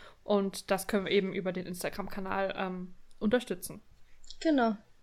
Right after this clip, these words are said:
Speaker 2: Das machst du wunderbar übrigens. Wenn ich das mal sagen darf. Ich ne-, nehme mir dafür keinen Credit an der Stelle. Das ist alles deine Arbeit.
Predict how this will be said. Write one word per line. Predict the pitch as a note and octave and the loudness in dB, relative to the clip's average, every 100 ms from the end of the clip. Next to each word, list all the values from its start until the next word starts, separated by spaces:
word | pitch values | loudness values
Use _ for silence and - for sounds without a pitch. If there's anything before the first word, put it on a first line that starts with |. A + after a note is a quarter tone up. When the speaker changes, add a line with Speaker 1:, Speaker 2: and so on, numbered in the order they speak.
| _ | _
Speaker 2:
Das | - C4 | 2 6
machst | B3 - | 6 6
du | A#3+ | 4
wunderbar | A3+ G#3 G3 G3 | 6 4 2 -2
übrigens. | G3 G#3 G#3 G3 - _ _ _ - - - - - - - | -2 -4 -4 -6 -14 _ _ _ -20 -20 -20 -20 -20 -6 2
Wenn | C4 | 2
ich | B3 | 2
das | B3+ B3+ | 0 6
mal | B3+ | 8
sagen | A#3+ A3+ A3+ | 10 8 6
darf. | B3 B3 | 0 0
Ich | - - | -6 -2
ne-, | C4 C4+ | 4 6
nehme | B3+ C4 C4 | 8 8 10
mir | B3 | 10
dafür | A#3+ B3 A#3+ | 10 6 4
keinen | B3 A#3 | 4 2
Credit | - G#3 F#3 G3 | 4 4 4 2
an | A3+ | 2
der | G#3 | 2
Stelle. | G#3 A3 A3 | 0 -2 -2
Das | A3+ | -2
ist | - | -2
alles | - A3 - | 0 0 0
deine | G3+ G3 F3+ | 2 2 4
Arbeit. | A#3 B3 - | 4 2 -2